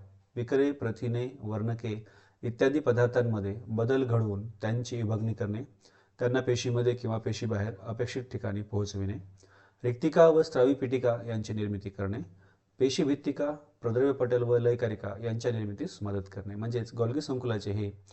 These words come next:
वरील सर्व कार्य आहेत. म्हणून पर्याय क्रमांक चार हे या प्रश्नाचं अचूक उत्तर असेल.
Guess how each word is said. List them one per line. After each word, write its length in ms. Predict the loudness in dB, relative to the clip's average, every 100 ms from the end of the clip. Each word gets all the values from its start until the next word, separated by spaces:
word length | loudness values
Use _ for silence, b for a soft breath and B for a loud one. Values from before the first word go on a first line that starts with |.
| b b b
वरील 260 | 2 2 2
सर्व 380 | 0 2 2 0
कार्य 280 | -2 -4
आहेत. 260 | -6 -6 -4
म्हणून 280 | -4 -4 -8 b b b 2
पर्याय 180 | 2
क्रमांक 340 | 2 0 0 -2
चार 340 | -4 -4 -4 -8 -8
हे 100 | -6
या 80 | -4
प्रश्नाचं 480 | -8 -8 -8 -8 -12 -12 -10
अचूक 340 | -8 -8 -12
उत्तर 260 | -12 -12 -12
असेल. 260 | -12 -16